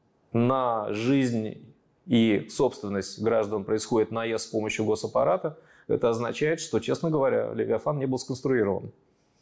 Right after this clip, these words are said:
Он все еще, задача все еще стоит. И то, что Звягинцев показывает в фильме тогда, это не то, что как машина власти давит одинокого, м, гражданина,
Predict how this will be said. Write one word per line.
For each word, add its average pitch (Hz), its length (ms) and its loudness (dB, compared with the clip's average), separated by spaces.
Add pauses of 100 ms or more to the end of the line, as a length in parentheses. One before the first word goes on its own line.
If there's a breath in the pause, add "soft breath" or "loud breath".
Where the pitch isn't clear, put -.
(160)
Он 110 140 4
все 175 260 4
еще, 151 400 2
задача 139 400 0
все 143 160 -2
еще 131 180 -2
стоит. 117 460 2 (360 loud breath)
И 110 100 2
то, 160 120 4
что 147 180 -2
Звягинцев 123 540 0
показывает 107 540 -2
в - 20 -16
фильме 196 260 2
тогда, 110 440 2
это 104 260 0
не 123 160 -4
то, 147 240 0
что 117 480 -2 (540 soft breath)
как 131 340 2 (140)
машина 123 500 0
власти 113 380 2
давит 110 500 0
одинокого, 107 840 0 (720)
м, - 840 -8
гражданина, 131 760 0